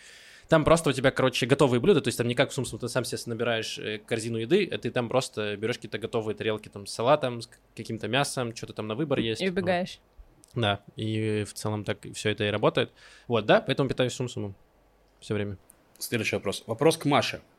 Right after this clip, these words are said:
Speaker 3: На каком сервере уважаемая Маша играет в WoW, чтобы был минимальный пинг Израиля?
Speaker 2: Я, если честно, не чувствую разницы в пинге, э, но у меня есть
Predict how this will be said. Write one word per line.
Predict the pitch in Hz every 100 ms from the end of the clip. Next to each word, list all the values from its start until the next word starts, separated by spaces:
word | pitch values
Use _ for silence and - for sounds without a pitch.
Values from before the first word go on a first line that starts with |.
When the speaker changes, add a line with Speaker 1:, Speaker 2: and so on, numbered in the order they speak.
| -
Speaker 3:
На | 120
каком | 120 156 143
сервере | 165 165 139
уважаемая | 113 120 123 113
Маша | 139 -
играет | 107 117 110
в | 117
WoW, | - - - -
чтобы | - 107
был | 117 131
минимальный | 110 120 120
пинг | 117 127 117
Израиля? | 107 101 90 80 - _ _ _ _ _ _ _ _ _ _ _ _ _ _ _ _ _ _ -
Speaker 2:
Я, | 196
если | 190
честно, | 170 190 202
не | 196
чувствую | 196 - 190
разницы | 190 190 180 175
в | -
пинге, | 202 196 160 143 -
э, | 170 160 156 -
но | 170 170
у |
меня | 180 175 175
есть | -